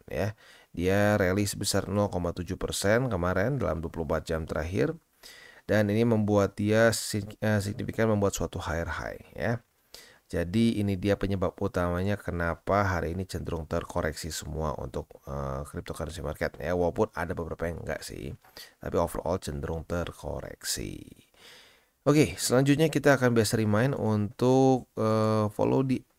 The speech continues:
nih, eh, follow kita di Twitter yaitu at Toshi Crypto Indo, di mana kita akan, eh,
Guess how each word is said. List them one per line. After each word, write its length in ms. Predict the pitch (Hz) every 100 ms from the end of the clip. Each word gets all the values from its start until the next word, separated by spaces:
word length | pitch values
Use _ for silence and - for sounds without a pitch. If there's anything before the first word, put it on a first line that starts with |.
| _ _ 139
nih, 160 | 123
eh, 240 | 95 107 104 - -
follow 160 | 110 107
kita 160 | -
di 160 | 107 107
Twitter 320 | 104 - 147
yaitu 240 | 117 95
at 160 | - 95
Toshi 240 | 95 -
Crypto 240 | - 90 90
Indo, 400 | 90 92 117 156
di 160 | 120
mana 160 | 87 78
kita 240 | 73 69
akan, 240 | 76 82 87
eh, 260 | - 92